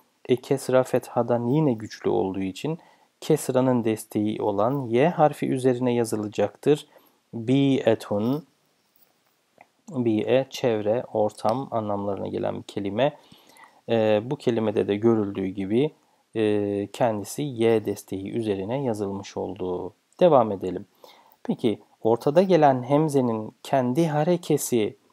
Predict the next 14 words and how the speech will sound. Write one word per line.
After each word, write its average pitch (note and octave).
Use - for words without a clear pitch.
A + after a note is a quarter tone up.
ötre A2
olduğunda A2
kendisinden G#2+
önceki G2
harekeye G#2+
de F#2
bakıp -
kontrol F#2+
ediyorduk. F#2
Kendisinden A2
önceki C#3
harekede A#2+
fetha -
ise G#2